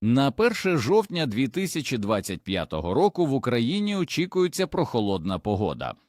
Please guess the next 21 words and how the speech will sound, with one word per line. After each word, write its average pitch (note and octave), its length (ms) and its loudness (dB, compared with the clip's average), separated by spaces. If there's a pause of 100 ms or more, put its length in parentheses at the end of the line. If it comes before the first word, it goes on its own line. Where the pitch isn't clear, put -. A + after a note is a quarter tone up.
(180)
У C3+ 160 4
Києві A2+ 500 0
вдень A#2+ 360 -2
температура F3 640 0
повітря G3 500 0
буде F3+ 260 2
коливатися D#3+ 800 0
від F#3 200 -4
плюс E3+ 280 4
чотирьох D3 800 0
до A#2+ 300 2
плюс B2+ 340 -2
восьми A#2 400 0
градусів F2 640 -2
Цельсія, F#2+ 600 -2 (340)
а G#2 180 2
вночі G2 520 -2
опуститься F#3+ 720 0
до F#3+ 180 4
плюс A2+ 380 0
трьох, F2 500 -2